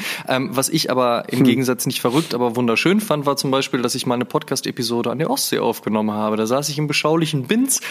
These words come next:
Speaker 1: und, ähm, war tiefenentspannt und es war wunderschön. Und da dann halt mal so eine Episode aufzunehmen und auch die Möglichkeit zu haben, ne, ich meine, bei dem heutigen Setup muss man nicht viel mitnehmen,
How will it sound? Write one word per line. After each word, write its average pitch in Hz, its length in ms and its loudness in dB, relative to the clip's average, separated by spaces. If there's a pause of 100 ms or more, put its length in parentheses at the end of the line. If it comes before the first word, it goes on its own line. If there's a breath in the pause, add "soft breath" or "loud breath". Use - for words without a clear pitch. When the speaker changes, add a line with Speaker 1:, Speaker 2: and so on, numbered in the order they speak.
(300 loud breath)
Speaker 1:
und, 143 520 2
ähm, 139 540 0
war 131 580 -2
tiefenentspannt 185 840 2
und 151 100 -2
es 135 80 -4
war 139 140 0
wunderschön. 147 520 2
Und 123 280 -2
da 135 160 4
dann 139 160 2
halt 131 200 2
mal 131 120 0
so 127 80 0
eine 131 120 0
Episode 131 500 0
aufzunehmen 131 580 0
und 120 100 -2
auch - 120 0
die 127 100 -2
Möglichkeit 127 540 2
zu 123 120 0
haben, 127 240 2
ne, 120 140 0
ich 113 120 -6
meine, 113 140 0
bei 117 80 2
dem 110 160 -2
heutigen 120 300 0
Setup 127 340 0
muss 131 220 -2
man 123 120 0
nicht 127 160 -2
viel 127 220 0
mitnehmen, 160 460 2